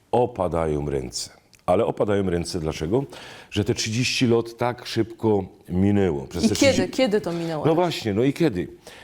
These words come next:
Speaker 1: Y, powiem, to miło w naszej branży bardzo szybko, dlatego że my żyjemy, y, z, z weekendu na weekend,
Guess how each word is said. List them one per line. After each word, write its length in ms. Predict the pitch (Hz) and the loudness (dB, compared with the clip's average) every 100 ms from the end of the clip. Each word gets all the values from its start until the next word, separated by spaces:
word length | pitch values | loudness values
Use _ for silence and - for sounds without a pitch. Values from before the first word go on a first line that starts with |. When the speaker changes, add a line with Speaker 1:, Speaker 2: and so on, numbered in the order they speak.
| - | 0
Speaker 1:
Y, 960 | 98 98 95 92 90 90 87 85 85 50 - - 95 - - _ | 4 6 6 6 6 6 4 4 2 -2 -10 -14 -14 -16 -20 _
powiem, 280 | - 139 131 | -2 0 0
to 120 | 120 | 0
miło 300 | 117 143 123 | 2 4 4
w 280 | 95 104 87 | 2 -6 -2
naszej 260 | 107 - 98 | -2 -2 0
branży 300 | 104 104 98 | 2 2 0
bardzo 240 | 98 85 | 0 -2
szybko, 420 | 78 143 - 76 - - _ | -6 -4 0 0 -2 -18 _
dlatego 440 | 87 82 92 107 | -4 -2 0 0
że 120 | 87 90 | 2 2
my 240 | 101 107 - - | 2 2 -4 -8
żyjemy, 560 | 78 92 95 98 95 90 - - - | 0 4 4 4 2 0 -6 -20 -2
y, 220 | 85 76 | 0 0
z, 200 | 82 - | -4 -6
z 340 | 95 90 80 92 | -4 -2 0 0
weekendu 400 | 90 135 107 92 | 2 0 0 2
na 80 | |
weekend, 500 | 90 123 117 107 107 | 4 2 2 0 -2